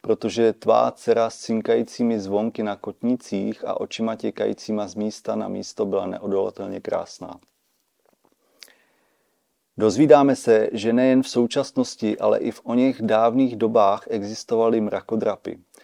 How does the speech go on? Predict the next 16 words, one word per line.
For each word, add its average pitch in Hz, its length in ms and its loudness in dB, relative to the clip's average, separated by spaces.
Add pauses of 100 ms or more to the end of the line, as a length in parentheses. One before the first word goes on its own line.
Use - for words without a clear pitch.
(320)
Nacházíme 120 680 2
zde 113 180 2
slovo 113 420 4
Harmia 113 480 0
Prište. - 600 -6 (440)
Harmia 123 460 4
znamená 117 520 2
obrovská 113 560 0
palácová 104 600 0
budova. 95 460 -2 (640)
Svát 117 540 4
Vimánát 110 840 -2
znamená 110 1080 -2
ze 104 180 -8
svého 101 380 -4
letadla. 95 500 -2